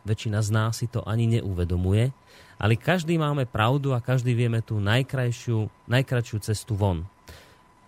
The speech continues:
Ak by sa našiel niekto, kto má inú cestu, tak ho okamžite ohovoríme, tak ho označíme za podvodníka. Ani nás nenapadne zamyslieť sa nad tým, či náhodou nemá pravdu.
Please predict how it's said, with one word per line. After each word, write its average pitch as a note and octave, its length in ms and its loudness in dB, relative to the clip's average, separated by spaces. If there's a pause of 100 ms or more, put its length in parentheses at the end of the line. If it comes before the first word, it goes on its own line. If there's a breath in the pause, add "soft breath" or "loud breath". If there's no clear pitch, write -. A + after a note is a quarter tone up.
(100)
Ak C#3+ 80 4
by E3 80 2
sa D3 240 2
našiel E3 400 2
niekto, D3 320 0
kto - 160 -2
má C3 160 2
inú D3 320 2
cestu, D#3+ 400 -4
tak B2+ 160 0
ho B2 160 2
okamžite B2 480 -2
ohovoríme, C3 880 0
tak A#2 160 -4
ho A2+ 80 2
označíme A#2 520 -2
za G2 120 -2
podvodníka. G#2+ 800 -2
Ani D3+ 160 0
nás C#3+ 240 0
nenapadne B2 480 0
zamyslieť A2 480 -2
sa - 160 -6
nad A2+ 160 -2
tým, C#3 320 -2
či F#2+ 240 -6
náhodou B2 560 2
nemá G#2+ 320 0
pravdu. D#2+ 480 -4